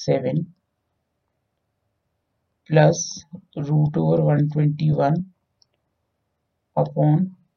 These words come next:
two into A means two into nine,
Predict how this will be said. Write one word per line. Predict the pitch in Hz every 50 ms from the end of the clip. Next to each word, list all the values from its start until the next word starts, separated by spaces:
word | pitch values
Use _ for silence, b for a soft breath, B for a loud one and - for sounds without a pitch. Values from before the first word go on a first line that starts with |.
| _ _ _ _ -
two | 165 160 160
into | 165 160 160 156 151 160 156 160
A | 151 147
means | 147 147 151 156 190 185 185 - - - - - _ _ _ _ _ _ _ _ _ _ _ _ _ _ _ _ _ _ _ _ _ _
two | 160 156
into | 151 147 147 151 160
nine, | 151 151 151 151 147 147 156 196 202 190